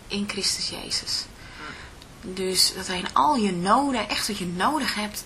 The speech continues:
dat hij voor je zorgt, dat hij gaat voorzien. Dus dat heb ik toen echt tegen God gezegd van, "Nou Heer, hier ben ik.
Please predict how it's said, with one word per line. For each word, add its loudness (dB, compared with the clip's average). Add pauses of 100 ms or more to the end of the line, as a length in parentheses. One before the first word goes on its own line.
(100)
dat -6
hij -2
voor -4
je 0
zorgt, -2
dat -8
hij -4
gaat -6
voorzien. -6
Dus 2
dat -4
heb -6
ik -6
toen -4
echt -4
tegen -6
God -8
gezegd -4
van, -6
"Nou 0
Heer, 0 (680)
hier 2
ben 6
ik. 0